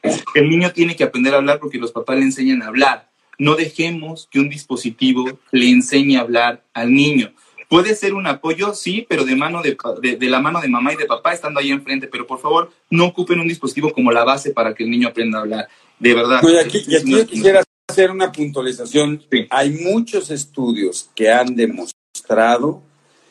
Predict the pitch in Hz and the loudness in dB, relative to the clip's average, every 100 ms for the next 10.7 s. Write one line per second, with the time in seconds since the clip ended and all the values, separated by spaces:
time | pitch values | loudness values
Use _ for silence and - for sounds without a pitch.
0 | _ - 113 113 123 165 202 - 147 - | _ 0 2 4 4 4 2 0 0 2
1 | 117 113 113 113 107 101 85 73 _ _ | 2 2 2 2 2 0 -8 -14 _ _
2 | _ _ _ _ - 98 - 98 104 - | _ _ _ _ 0 0 2 2 0 -8
3 | _ 107 113 113 - - - _ - - | _ 4 4 4 -6 -8 -16 _ -10 -2
4 | 90 87 90 95 98 95 80 - - 87 | 0 0 4 6 6 4 0 -6 -4 0
5 | 85 82 76 104 98 - 98 90 85 92 | 0 -2 2 2 2 0 0 2 2 4
6 | 95 107 - - - 127 - - 113 107 | 4 4 0 -8 2 2 2 0 2 4
7 | 104 104 _ - 107 127 - - - _ | 2 0 _ 0 2 2 -2 -12 -20 _
8 | _ _ _ - 113 117 113 110 110 104 | _ _ _ 0 2 4 4 4 2 0
9 | - 117 113 104 - 87 - 95 92 85 | 2 2 2 -2 -6 -8 -4 0 0 0
10 | - 76 76 76 71 73 76 | -4 -8 -8 -10 -12 -16 -20